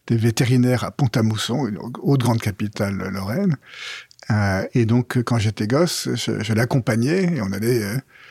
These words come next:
tu vois, faire vêler des, euh, des vaches ou, euh, enlever des, des, des cailloux dans leurs sabots, ou et cetera, et cetera. Donc, je, ça, c'était super cool. Il était vachement fort, mon parrain. Puis au bout d'un certain temps, je me suis dit, «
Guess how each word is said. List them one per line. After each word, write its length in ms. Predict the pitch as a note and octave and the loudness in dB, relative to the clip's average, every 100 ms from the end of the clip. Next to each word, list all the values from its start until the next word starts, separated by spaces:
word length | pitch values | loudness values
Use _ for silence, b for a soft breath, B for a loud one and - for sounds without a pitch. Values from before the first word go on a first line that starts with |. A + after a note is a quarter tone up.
| B _ - | B _ -16
tu 120 | - | -6
vois, 120 | G#2+ | -4
faire 220 | A2 A2 G2 | -2 -2 0
vêler 300 | G#2 G#2+ G#2+ | 0 0 -2
des, 300 | G2 F#2+ F#2+ | -4 -6 -6
euh, 340 | D#3 D#3 F3+ | -8 -4 -2
des 140 | B2+ | 0
vaches 500 | G#2 A2+ C#3+ D3 - | -2 0 0 0 -2
ou, 300 | G#2+ A#2 A2 | -2 -2 -2
euh, 340 | G2+ G#2+ G3 G#3+ | -2 -2 -4 -6
enlever 500 | - G#2+ G#2 A2 A2+ | -4 -4 -4 0 0
des, 360 | G2 F#2 G2 A2+ | 0 -4 -4 -6
des, 260 | A#2 A2 | -6 -6
des 120 | A2 G#2+ | -6 -4
cailloux 340 | A#2+ B2+ B2+ | -2 2 0
dans 140 | G#2 | 0
leurs 200 | F#2 F2+ | -4 -4
sabots, 520 | - G#2+ G#2 C#3+ D3+ C3+ | -2 -2 0 0 0 0
ou 180 | A#2 | -4
et 40 | A2+ | -6
cetera, 300 | A2 G#2+ G#2 | -6 -4 -4
et 80 | G#2+ | -4
cetera. 240 | G2+ A#2 - | -6 -2 0
Donc, 140 | B2 | 0
je, 160 | - - | -2 -6
ça, 160 | C3+ | -4
c'était 260 | - G#2 G#2+ | -4 -4 -6
super 340 | - A#2 A2 | -4 -4 -4
cool. 220 | - F#3 | -2 -4
Il 80 | F#2+ | -4
était 160 | G2 A2+ | -6 -6
vachement 260 | A2+ A#2 | -4 -4
fort, 240 | G#2+ - D#3 | -4 -2 -4
mon 80 | G2+ | -4
parrain. 260 | F#2+ F#2+ | -4 -4
Puis 140 | - A#2+ | -2 0
au 60 | |
bout 160 | C3 D3 | 4 4
d'un 120 | C#3+ | 2
certain 280 | - A2+ D#3 | 0 0 0
temps, 60 | |
je 80 | C#3 | 0
me 40 | A2+ | -4
suis 120 | A2 | -4
dit, « 140 | D#3+ | -6